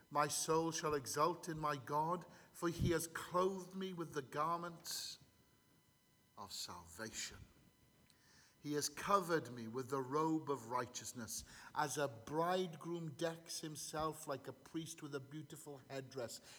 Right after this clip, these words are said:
and as a bride adorns herself with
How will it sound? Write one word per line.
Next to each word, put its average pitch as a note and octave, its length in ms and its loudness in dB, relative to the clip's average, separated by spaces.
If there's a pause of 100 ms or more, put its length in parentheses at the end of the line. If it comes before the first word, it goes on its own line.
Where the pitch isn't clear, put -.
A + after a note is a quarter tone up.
and C3 120 -8
as A#2 100 -6
a C3 60 0
bride C3+ 640 2
adorns B2 720 -4
herself A#2 760 -8 (560)
with B2 240 -4